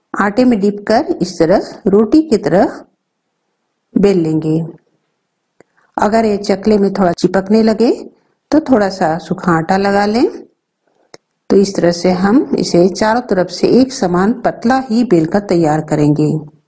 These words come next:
गैस पर हमने पहले से तावा गर्म होने के लिए बैठा दिया है।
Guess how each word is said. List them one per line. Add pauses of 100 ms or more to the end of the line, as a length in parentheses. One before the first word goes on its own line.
(540)
गैस
पर
हमने
पहले
से
तावा
गर्म
होने
के
लिए
बैठा
दिया
है।